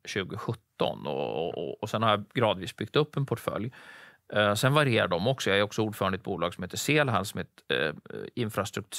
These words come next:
so-, social infrastruktur. Och vi, där är det ju en, mycket mer påtagligt att där, där finns det ju ett substansvärde i termer av de fastigheter vi, vi bygger och äger och utvecklar. Eh,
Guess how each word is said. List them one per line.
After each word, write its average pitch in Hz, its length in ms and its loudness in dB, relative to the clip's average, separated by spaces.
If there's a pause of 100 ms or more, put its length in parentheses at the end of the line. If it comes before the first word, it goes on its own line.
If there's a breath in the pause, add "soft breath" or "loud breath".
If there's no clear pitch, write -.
so-, - 80 -8
social 110 420 0
infrastruktur. 104 720 -2
Och 80 120 -4
vi, 110 140 -2
där 135 280 2
är 123 120 4
det 117 60 2
ju 113 100 2
en, 107 160 0 (380 loud breath)
mycket 104 200 -2
mer 101 100 0
påtagligt 117 640 0
att 107 240 -2
där, - 180 2
där 131 160 2
finns 101 260 -4
det - 100 -4
ju 90 40 2
ett - 120 -4
substansvärde 117 680 2
i 95 40 -2
termer 95 340 0
av 90 80 0
de 87 200 -2 (160)
fastigheter 135 600 0
vi, 113 200 0
vi 110 160 -2
bygger 82 340 -4
och 85 80 2
äger 76 420 0 (460 loud breath)
och - 80 0
utvecklar. 90 600 -2 (200)
Eh, 98 360 2